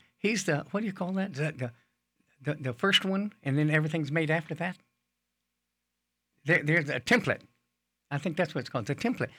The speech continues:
Jesus is what we're supposed to be like. And so all you have to do is what he said.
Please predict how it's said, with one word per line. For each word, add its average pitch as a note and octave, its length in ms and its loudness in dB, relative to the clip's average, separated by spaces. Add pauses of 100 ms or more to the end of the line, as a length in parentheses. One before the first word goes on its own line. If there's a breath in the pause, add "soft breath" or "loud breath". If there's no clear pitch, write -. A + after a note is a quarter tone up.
(260 soft breath)
Jesus E3 520 2 (160)
is D#3+ 180 0
what G3 140 2
we're F3 80 -2
supposed D#3+ 240 -2
to F#3+ 40 -4
be F#4+ 140 -2
like. - 320 -6 (500)
And F3 220 6
so D#3 300 6 (360 soft breath)
all F3+ 140 6
you C#4+ 80 6
have G3+ 220 8
to C#3+ 60 2
do F#3 200 6
is D#4+ 160 2
what F3 80 6
he C3+ 80 2
said. G3 400 2